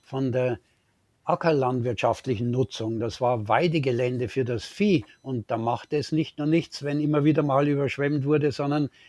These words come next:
die Fluten hatten gedüngt. In unserer Zeit nach der Begradigung, nach der Kanalisierung vieler Flüsse, ging man aber davon aus, das ist neu gewonnenes Land.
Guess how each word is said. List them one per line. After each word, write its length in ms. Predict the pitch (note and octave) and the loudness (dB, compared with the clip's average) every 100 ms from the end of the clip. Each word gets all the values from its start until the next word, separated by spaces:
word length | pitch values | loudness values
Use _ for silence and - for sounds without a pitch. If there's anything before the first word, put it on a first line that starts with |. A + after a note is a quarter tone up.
| _ C#3+ | _ -4
die 80 | |
Fluten 440 | - D3 E3 D#3+ B2+ | 0 2 2 0 -4
hatten 280 | C#3 D#3+ D3+ | -2 -2 -2
gedüngt. 560 | D3 F#3+ F3 B2 - _ _ _ _ | 2 4 4 2 -2 _ _ _ _
In 180 | C3 C3 | -4 -2
unserer 460 | E3+ G3+ F3 D3+ B2 | 2 2 2 0 -2
Zeit 460 | - C3 D3 - | 2 2 2 -4
nach 260 | B2 A#2+ B2 | -4 -4 -4
der 160 | - A#2+ | -6 -6
Begradigung, 800 | A#2 - G#2+ B2 F3 D3+ B2+ B2 | -6 -6 -4 -2 0 0 -2 -2
nach 300 | A#2 - - | -4 -6 -10
der 160 | A#2+ | -10
Kanalisierung 880 | - B2+ B2+ B2 B2 - D#3+ F#3+ D3+ | -8 -6 -2 -2 -4 -4 -4 -2 -4
vieler 320 | - C#3+ B2+ | -4 -4 -4
Flüsse, 520 | G#2+ C#3 A#2+ - A2+ - - _ _ _ - | -4 -4 -4 -4 -8 -8 -16 _ _ _ 0
ging 240 | E3 F3+ | 2 4
man 140 | D#3 C#3 | 2 2
aber 200 | C3+ B2+ | 2 2
davon 380 | B2+ B2 C3 | 0 0 -4
aus, 320 | A2 E3+ E3+ - | -2 -2 -4 -4
das 220 | C#3 D#3 | -2 -2
ist 180 | C3 A#2+ | -2 -4
neu 320 | A#2 D3 D#3 | 0 2 4
gewonnenes 600 | D#3 C#3 D3 D3+ C#3+ - | 2 0 -2 -2 -6 -6
Land. 340 | C3 A#2+ F#2 | -6 -6 -8